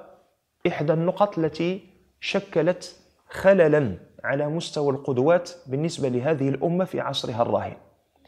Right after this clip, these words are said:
الله عز وجل جعل لنا النبي صلى الله عليه وسلم وإخوانه من الأنبياء قدوة لنا في الأقوال والأفعال،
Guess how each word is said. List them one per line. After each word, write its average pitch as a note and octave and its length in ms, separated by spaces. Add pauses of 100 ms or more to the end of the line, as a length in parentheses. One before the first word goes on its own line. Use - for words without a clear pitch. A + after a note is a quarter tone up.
(440)
الله C3 160
عز A#2 220
وجل C3+ 260
جعل C#3+ 360
لنا D3 340 (400)
النبي A#2+ 400
صلى C#3+ 220
الله C#3+ 260
عليه D3+ 220
وسلم E3 640
وإخوانه D#3 640
من D#3 120
الأنبياء D#3 720 (260)
قدوة F3 360
لنا D3+ 420 (1120)
في F3+ 420
الأقوال E3+ 680
والأفعال، D#3+ 800